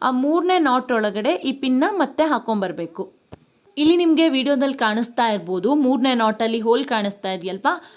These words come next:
ಆ ಹೋಲ್ ಒಳಗಡೆ ಹಾಕ್ಕೊಳ್ಳಿ. ಇಲ್ಲಿ ಗ್ಯಾಪ್ಸ್ ಇರುತ್ತೆ ಮಧ್ಯ ಮಧ್ಯ,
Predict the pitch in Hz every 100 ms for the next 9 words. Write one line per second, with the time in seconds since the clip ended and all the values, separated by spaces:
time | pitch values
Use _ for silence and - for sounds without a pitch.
0 | _ - 302 339 311 240 214 208 226 240
1 | 370 226 226 185 208 415 - _ _ _
2 | _ _ _ _ _ _ _ _ _ -
3 | 320 240 220 226 269 277 339 269 226 214
4 | 202 175 220 214 180 -